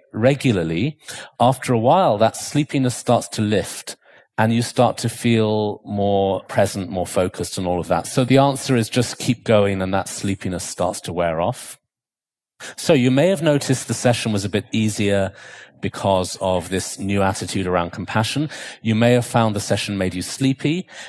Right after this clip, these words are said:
You may have also found that you're now sitting thinking, "Did it work? Did it not work? Did I feel something? Did I do it right?" These are all just judgments. It's not about getting an instant result or feeling different. It's just about doing it.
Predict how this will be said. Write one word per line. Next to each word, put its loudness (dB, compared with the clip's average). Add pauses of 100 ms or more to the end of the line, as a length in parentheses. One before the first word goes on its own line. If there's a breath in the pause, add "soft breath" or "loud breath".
(120 loud breath)
You 2
may 4
have 2
also 2
found 2
that 0
you're 2
now 4
sitting 0
thinking, 0
"Did 0
it -2
work? 2
Did -6
it -4
not -2
work? 0
Did -4
I 0
feel -2
something? -4
Did -8
I -4
do -4
it -2
right?" 0 (340 loud breath)
These 2
are 4
all 0
just -4
judgments. -2 (580 soft breath)
It's -6
not 4
about 2 (280)
getting 0
an -4
instant -6
result 2
or -8
feeling 0
different. -2
It's -6
just -4
about 0
doing -4
it. -12